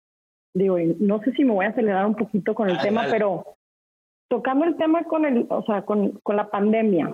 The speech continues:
Speaker 1: ¿no? Llega la pandemia, acelerar todo, todo el, el tema tecnológico, las videoconferencias, cosa que ya existía hace muchos años. Desde hace más
Speaker 2: Claro.
Speaker 1: de cuarenta años existe el tema de videoconferencia y todo esto.
Speaker 2: Claro.
Speaker 1: Sin embargo, y,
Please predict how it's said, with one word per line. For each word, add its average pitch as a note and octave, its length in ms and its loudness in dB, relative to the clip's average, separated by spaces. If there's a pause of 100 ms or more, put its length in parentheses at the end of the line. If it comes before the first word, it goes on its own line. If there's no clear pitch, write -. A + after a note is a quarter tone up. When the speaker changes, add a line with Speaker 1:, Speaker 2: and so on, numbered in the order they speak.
(120)
Speaker 1:
¿no? B3 400 0 (960)
Llega A3 280 0
la F4+ 140 -2
pandemia, A#3 580 0
acelerar G#3+ 500 0
todo, E4+ 400 -2
todo C#4 280 0
el, D#4+ 400 2
el G#3+ 140 0
tema B3+ 260 0
tecnológico, A#3 640 0
las G#3 100 0
videoconferencias, G#3 840 0 (440)
cosa C#4 200 -2
que F4+ 140 2
ya D4 80 4
existía E4+ 800 0 (500)
hace B3+ 180 -2
muchos D4+ 280 2 (120)
años. G#3 160 2
Desde G3+ 180 2
hace B3+ 180 0
más C#4 160 2
Speaker 2:
Claro. D4 140 0
Speaker 1:
de C4 100 -2
cuarenta B3 320 0
años C4+ 200 0
existe A#3+ 320 0
el B3 120 2
tema B3+ 240 2
de C4 60 2
videoconferencia A3+ 680 0
y G#3+ 60 2
todo A#3+ 200 2
esto. A3+ 400 -2 (120)
Speaker 2:
Claro. - 280 -6 (480)
Speaker 1:
Sin C#4 160 4
embargo, D#4+ 680 2 (480)
y, C#4 100 0